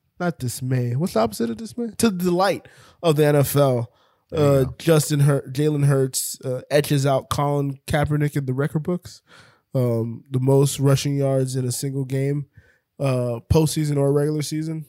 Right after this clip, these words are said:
Speaker 1: Colin was able to hold it for the postseason on what he did to the Green Bay Packers. Jalen Hurts just took that away from him, uh, running for a buck fifty-seven. Um, yeah,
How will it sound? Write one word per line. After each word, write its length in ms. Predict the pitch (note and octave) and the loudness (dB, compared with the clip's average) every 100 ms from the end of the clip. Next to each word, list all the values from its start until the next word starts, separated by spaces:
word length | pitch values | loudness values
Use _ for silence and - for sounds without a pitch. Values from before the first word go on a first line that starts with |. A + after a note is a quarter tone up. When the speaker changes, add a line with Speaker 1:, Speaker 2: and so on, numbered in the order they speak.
| _ | _
Speaker 1:
Colin 360 | - C3+ C3 B2+ | -4 -2 0 0
was 140 | A#2+ | 0
able 180 | B2 B2 | 0 0
to 100 | A#2+ | 0
hold 240 | B2 C3 B2 | 0 0 -2
it 60 | |
for 120 | A#2+ B2 | -4 -8
the 60 | |
postseason 640 | - C#3+ C3+ C#3+ C3+ C3+ C3 | -2 0 0 -2 -2 -6 -8
on 200 | B2+ B2 | -8 -4
what 120 | B2 B2 | -2 -2
he 60 | |
did 260 | A#2 B2+ B2 | -2 -4 -2
to 80 | C3+ | -6
the 60 | |
Green 200 | C3 C3 | -4 -6
Bay 140 | C3 C3 | -4 -6
Packers. 440 | C#3+ C#3 C#3 C#3 _ _ _ _ - | -4 -6 -8 -14 _ _ _ _ -4
Jalen 260 | C3+ B2 | -2 0
Hurts 260 | B2 B2 - | 0 -2 -4
just 240 | B2+ A#2+ - | -8 -4 -4
took 140 | C3 | -2
that 140 | C3 B2 | -2 -2
away 200 | B2 B2+ | -2 -4
from 180 | C3+ | -4
him, 200 | C#3 C#3+ - _ _ - | -2 -2 -6 _ _ -6
uh, 220 | B2+ A#2+ | -4 -2
running 260 | B2+ A#2+ A#2+ | 0 0 0
for 240 | B2+ A2+ | -2 -2
a 60 | G#2+ | -4
buck 340 | G#2 C#3+ D3 | 0 0 0
fifty-seven. 720 | - C#3+ B2+ - C3 D3 D3 _ _ _ _ - | -2 -4 -4 -2 -2 -2 -6 _ _ _ _ -6
Um, 600 | B2+ A#2+ A#2 G#2 F#2+ G2+ _ _ _ _ - | -4 -2 -4 -6 -12 -20 _ _ _ _ 0
yeah, 260 | F#3 A3+ | 4 4